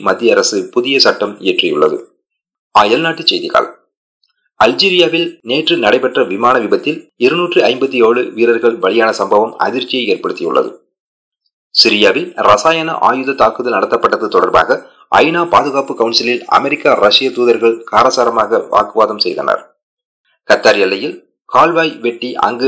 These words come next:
அணு ஆயுத கழிவுகளை கொட்ட சவுதி அரேபியா திட்டமிட்டிருப்பதாக செய்திகள் வெளியாகியுள்ளன.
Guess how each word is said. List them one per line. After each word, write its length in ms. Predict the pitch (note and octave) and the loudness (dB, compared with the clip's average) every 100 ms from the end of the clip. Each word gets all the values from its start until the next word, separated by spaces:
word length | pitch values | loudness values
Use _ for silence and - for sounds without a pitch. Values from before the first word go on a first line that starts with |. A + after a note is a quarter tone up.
| D#2+ | 2
அணு 220 | G#2 D#3+ | 2 0
ஆயுத 260 | D3+ D3+ D3 | 0 0 0
கழிவுகளை 480 | A2+ A#2+ B2 B2 B2 | 0 -2 0 0 0
கொட்ட 300 | - - B2 | 0 2 2
சவுதி 380 | - G#2 C3 C3 | 0 0 0 0
அரேபியா 300 | B2+ A#2 A#2 | 0 2 0
திட்டமிட்டிருப்பதாக 800 | G2+ - A#2 A2 G2+ G2 F#2+ F#2 | 0 0 0 0 -2 0 2 0
செய்திகள் 420 | F2 A2 G#2 G2+ F2 | -4 -4 -8 -8 -6
வெளியாகியுள்ளன. 600 | F2 E2 - D2+ A#1+ | -2 -4 -4 -4 -4